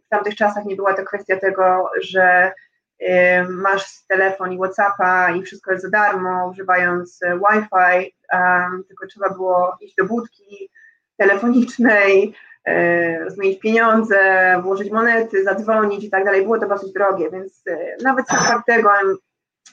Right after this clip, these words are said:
bycia, że tak powiem, samotność była trochę taka dosk-, doskliwa. Em, natomiast bardzo szybko uformowałam też dużo znajomości z ludźmi, e, i z ludźmi bardzo różnorodnymi, w sensie kultur, w sensie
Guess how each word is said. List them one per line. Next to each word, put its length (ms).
bycia, 280
że 100
tak 160
powiem, 300
samotność 960
była 280
trochę 320
taka 220
dosk-, 380
doskliwa. 560
Em, 520
natomiast 400
bardzo 200
szybko 260
uformowałam 580
też 120
dużo 200
znajomości 920
z 80
ludźmi, 640
e, 540
i 180
z 60
ludźmi 360
bardzo 260
różnorodnymi, 720
w 40
sensie 560
kultur, 640
w 40
sensie 640